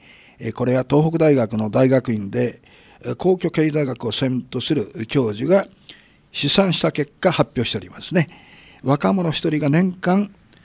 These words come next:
十三万五千円の損をする。こんなデータが出てますね。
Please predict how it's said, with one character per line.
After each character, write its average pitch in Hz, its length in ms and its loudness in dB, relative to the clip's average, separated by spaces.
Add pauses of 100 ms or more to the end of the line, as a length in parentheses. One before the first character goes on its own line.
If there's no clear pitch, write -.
(220)
十 165 320 2
三 160 340 2
万 117 220 0
五 127 140 2
千 175 280 0
円 151 160 0
の 143 120 -2
損 165 260 0
を 113 80 -2
す - 140 -8
る。 - 100 -16 (560)
こ 135 160 -6
ん 208 80 2
な 220 100 4
デ 196 160 6
ー - 20 2
タ 131 120 0
が 107 80 -2
出 95 100 -8
て - 120 -16
ま - 140 -18
す - 140 -12
ね。 127 360 2